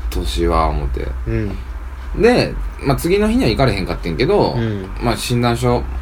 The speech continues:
Speaker 1: もらいに行くだけやから。
Speaker 2: はいはいはい。
Speaker 1: ちょ、七時まで空いてるから、夜。
Speaker 2: うんうん。
Speaker 1: ちょ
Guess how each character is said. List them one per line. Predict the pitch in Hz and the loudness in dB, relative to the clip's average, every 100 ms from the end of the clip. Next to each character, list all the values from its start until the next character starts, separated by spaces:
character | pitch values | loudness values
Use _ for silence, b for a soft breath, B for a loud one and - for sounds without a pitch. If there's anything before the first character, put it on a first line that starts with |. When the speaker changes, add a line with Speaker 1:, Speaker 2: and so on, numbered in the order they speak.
| - | 0
Speaker 1:
も | 147 | 4
ら | 151 147 | 4 4
い | |
に | 147 143 - - - - | 2 2 0 -6 -8 -6
行 | 120 | 2
く | 131 | 4
だ | 139 | 4
け | 123 | 2
や | - | -2
か | - 57 | -4 -4
ら。 | - - 117 | -4 -2 0
Speaker 2:
は | 110 | 0
い | |
は | 92 | -2
い | |
は | 95 | -6
い。 | 92 104 92 - - - B B B B - | -8 -8 -6 -6 -4 -4 B B B B 2
Speaker 1:
ち | |
ょ、 | 339 | 2
七 | - 320 | 2 4
時 | 285 | 6
ま | 180 | 6
で | 98 | 6
空 | 85 92 | 4 4
い | 87 | 4
て | 92 | 4
る | 90 87 | 4 4
か | - | 4
ら、 | 85 85 | 4 4
夜。 | 78 78 - | 4 0 2
Speaker 2:
う | |
ん | |
う | 120 113 101 - 107 101 | 2 2 -2 -2 -2 -2
ん。 | 95 | -2
Speaker 1:
ち | |
ょ | - | -6